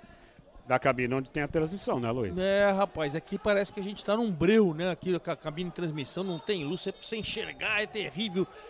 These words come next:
Speaker 2: E as anotações, e o, a turma falando aqui no nosso chat,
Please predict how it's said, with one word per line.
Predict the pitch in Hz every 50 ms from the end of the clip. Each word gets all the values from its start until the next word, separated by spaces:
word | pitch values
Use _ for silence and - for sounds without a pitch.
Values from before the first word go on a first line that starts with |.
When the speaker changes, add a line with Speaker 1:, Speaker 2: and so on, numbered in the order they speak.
| - -
Speaker 2:
E | 220 247 254
as | 240 214 214 196 175
anotações, | 226 214 233 240 - 233 175 - - - 214 233 226 214 185 - - - - - - -
e | 247 262 269 262 247
o, | 233 240 -
a | - 220 196
turma | - - 247 247 202 214
falando | 202 - 202 196 214 226 214 202
aqui | 190 - 214 202
no | 202 202
nosso | 208 208 - - - 170
chat, | - - - 226 226 226 - - -